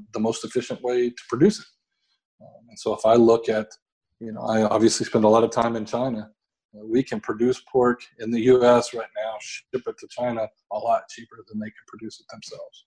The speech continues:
Okay. Um, and so, you know, finding that balance and trying to create those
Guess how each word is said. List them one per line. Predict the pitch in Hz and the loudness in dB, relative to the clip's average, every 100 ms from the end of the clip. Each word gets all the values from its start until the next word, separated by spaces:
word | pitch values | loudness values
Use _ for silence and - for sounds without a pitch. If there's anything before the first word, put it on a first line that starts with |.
| _ | _
Okay. | - 120 _ _ - - - | -20 -20 _ _ -20 -20 -8
Um, | 113 104 104 120 _ _ | -6 -6 -6 -10 _ _
and | 110 | -6
so, | - 107 110 - _ 113 | 2 2 2 -2 _ -6
you | |
know, | 117 | -6
finding | - 143 147 135 127 | 2 4 4 2 0
that | 123 110 | -2 -2
balance | 117 113 113 107 | -2 -2 -6 -8
and | 117 | -10
trying | - 120 113 | -6 -6 -6
to | 107 | -10
create | - 107 107 107 - | -12 -12 -10 -10 -14
those | 110 107 - | -16 -16 -18